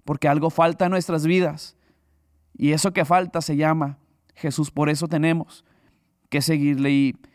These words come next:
quisiera terminar con una oración. Si me acompañas, Señor Jesús, gracias por tu misericordia y tu bondad. Gracias, oh Señor, porque tú hablas a nuestras vidas y nos haces entender de que no se trata de nosotros,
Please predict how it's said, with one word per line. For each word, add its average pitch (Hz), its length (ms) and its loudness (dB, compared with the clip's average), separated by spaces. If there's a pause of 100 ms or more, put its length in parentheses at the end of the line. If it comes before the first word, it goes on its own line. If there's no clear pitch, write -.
(140)
quisiera 175 640 2
terminar 160 440 0
con 170 140 -4
una 175 160 0
oración. 170 440 0
Si - 120 -10
me - 100 -4
acompañas, 175 500 -2
Señor 165 260 -2
Jesús, 165 340 -4
gracias 165 460 -2 (440)
por - 140 -16
tu - 100 -8
misericordia 156 680 0
y 170 60 0
tu 165 120 -2
bondad. 151 380 2
Gracias, 156 500 -2
oh 175 40 -4
Señor, 180 320 0
porque 156 460 -6 (880)
tú 165 180 2
hablas 185 340 2
a 185 40 -4
nuestras 160 340 -4
vidas 175 440 -2 (440)
y - 80 -6
nos - 160 -4
haces 170 240 -2
entender 180 520 0
de 175 100 -4
que 165 140 -6
no 151 120 0
se 190 140 -2
trata 190 460 2
de 196 120 -2
nosotros, 180 720 -4